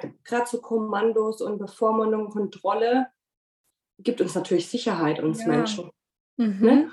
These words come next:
Speaker 1: Und hält uns natürlich auch irgendwie in unserer Komfortzone so.
Speaker 2: Mhm.
Speaker 1: Ja, wenn wir über Kommandos kontrollieren können, dann, ähm, müssen wir an manchen Punkten nicht mehr genauer und tiefer hinschauen vielleicht.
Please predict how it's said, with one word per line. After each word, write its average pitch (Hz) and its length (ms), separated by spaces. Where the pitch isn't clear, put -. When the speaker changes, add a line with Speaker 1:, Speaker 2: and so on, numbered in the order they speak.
Speaker 1:
Und 214 100
hält 233 360
uns 240 140
natürlich 226 500
auch 208 240
irgendwie 240 640
in 220 180
unserer 220 380
Komfortzone 190 920
so. 143 340
Speaker 2:
Mhm. 233 560
Speaker 1:
Ja, 202 340
wenn 226 260
wir 226 280
über 208 260
Kommandos 208 600
kontrollieren 214 680
können, 269 480
dann, 196 420
ähm, 196 360
müssen 226 440
wir 208 480
an 185 140
manchen 208 380
Punkten 262 580
nicht 220 240
mehr 208 120
genauer 190 480
und 185 140
tiefer 214 280
hinschauen 156 720
vielleicht. 160 600